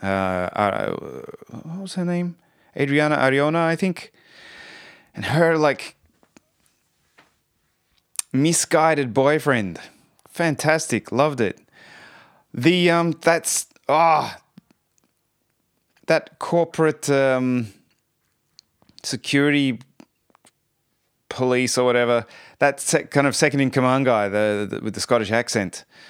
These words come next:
with the amazing sideburns. That guy just was kicking goals in every scene he was in. That conversation between him and, uh, Cyril,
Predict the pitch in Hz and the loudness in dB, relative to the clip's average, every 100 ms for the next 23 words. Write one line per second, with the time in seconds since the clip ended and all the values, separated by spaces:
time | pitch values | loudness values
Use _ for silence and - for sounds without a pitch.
0 | - - - - _ - 110 - 117 - | -20 -20 -20 -20 _ -6 -6 0 -2 -2
1 | - 143 139 135 135 120 127 127 127 135 | 0 0 2 2 2 0 0 2 2 2
2 | 113 98 90 - _ - 113 117 185 185 | -2 -4 -8 -14 _ -10 -8 0 2 2
3 | 165 - 139 123 104 104 104 - _ - | 0 -2 0 2 2 0 -2 -8 _ -8
4 | - 127 110 - - _ _ - 110 101 | -2 0 0 -6 -12 _ _ -12 -12 -10
5 | - _ - - 240 202 165 139 123 131 | -16 _ -10 -4 -2 2 2 2 2 2
6 | 123 113 98 107 - 151 131 123 117 117 | 2 0 -4 -6 -2 0 2 0 0 0
7 | 110 107 101 101 98 90 78 _ _ _ | 0 0 -2 -2 -4 -6 -10 _ _ _
8 | - 143 147 165 156 143 139 131 123 139 | -2 -2 0 0 0 2 2 0 0 -2
9 | 135 117 120 104 123 123 139 - 113 107 | 0 0 0 0 0 2 -2 -2 -2 0
10 | 104 101 104 101 98 - 110 113 143 | 0 0 0 0 -2 0 0 0 -2